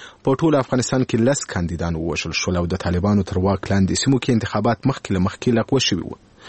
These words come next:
لیکوال همدارنګه په غزني کې د انتخاباتو د ځنډېدو یادونه کړې او زیاتوي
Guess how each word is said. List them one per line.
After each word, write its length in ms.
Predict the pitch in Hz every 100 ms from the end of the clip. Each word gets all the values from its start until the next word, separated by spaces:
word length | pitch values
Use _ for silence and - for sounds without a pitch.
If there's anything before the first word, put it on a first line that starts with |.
| - - -
لیکوال 320 | 113 - 123 120
همدارنګه 480 | 117 117 120 113
په 100 | 107
غزني 220 | 104 - 127
کې 160 | 113
د 20 | 107
انتخاباتو 500 | 98 104 104 120 113
د 80 | 95
ځنډېدو 340 | 101 90 92 135 127
یادونه 380 | 117 113 120
کړې 160 | - 123
او 120 | 110 107
زیاتوي 320 | 101 101